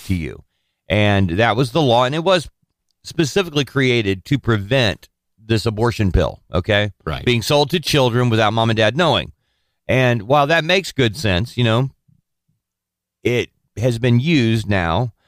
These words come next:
Speaker 1: to prevent
Speaker 2: Hmm.
Speaker 1: uh, people from getting ivermectin, even if it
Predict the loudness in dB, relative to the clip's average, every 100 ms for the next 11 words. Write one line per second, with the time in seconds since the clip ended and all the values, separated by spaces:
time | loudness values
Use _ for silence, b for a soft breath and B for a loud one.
0 | _ _ 0 0 0 -4 -4 -4 -2 0
1 | -2 -4 -6 -4 -6 -12 _ _ -12 -4
2 | -2 -2 -2 0 0 0 2 2 0 0
3 | 0 -2 -6 -16 -20 _ _ -4 0 2
4 | 2